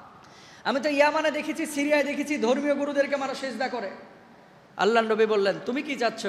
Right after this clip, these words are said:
"আমার মনটাই চায় আপনার একটু সিজদা দিতে ভালোবাসা।" আল্লাহর নবী বলছেন, এই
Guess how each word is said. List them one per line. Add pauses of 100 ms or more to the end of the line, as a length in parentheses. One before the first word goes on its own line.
"আমার
মনটাই
চায়
আপনার
একটু
সিজদা
দিতে
ভালোবাসা।" (460)
আল্লাহর
নবী
বলছেন,
এই